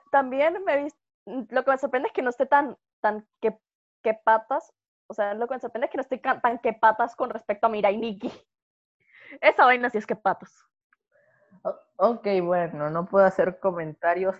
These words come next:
Speaker 2: porque <laughs> no me he visto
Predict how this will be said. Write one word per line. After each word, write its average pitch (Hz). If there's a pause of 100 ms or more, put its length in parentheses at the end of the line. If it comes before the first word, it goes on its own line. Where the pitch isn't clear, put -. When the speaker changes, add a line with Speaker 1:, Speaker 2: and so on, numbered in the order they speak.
Speaker 2:
porque 165
<laughs> 269
no 170
me 160
he 160 (100)
visto 156